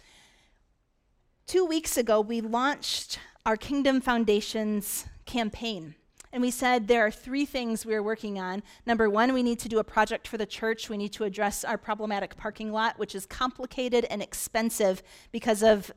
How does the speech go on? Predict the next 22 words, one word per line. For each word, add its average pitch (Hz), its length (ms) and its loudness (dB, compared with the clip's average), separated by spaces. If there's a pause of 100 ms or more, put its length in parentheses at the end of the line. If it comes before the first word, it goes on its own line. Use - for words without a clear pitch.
different 220 280 -2
dynamics 196 500 -6
we 220 60 -4
have 196 140 -4
going 190 300 -6
on. 180 280 -8 (460)
The 254 80 2
second 285 380 2
one 233 300 4
is 220 260 2
we're 226 220 4
focusing 233 500 0
on 208 100 -2
our 202 60 -2
neighborhood 226 420 2
ministries 214 540 -2
and 214 100 -4
our 208 140 0
investment 208 720 0
in 240 180 0
this 233 220 2
community, 214 500 -4